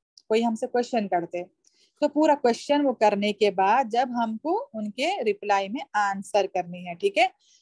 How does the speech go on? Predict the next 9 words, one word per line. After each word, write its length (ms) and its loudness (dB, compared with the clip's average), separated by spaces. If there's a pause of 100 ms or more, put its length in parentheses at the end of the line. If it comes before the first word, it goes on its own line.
(120)
अच्छे 280 2
से 160 2
सवाल 640 4
सुनकर 480 -6 (140)
जब 260 0
जवाब 440 0
दे, 240 -6
सोच 400 0
समझ 360 0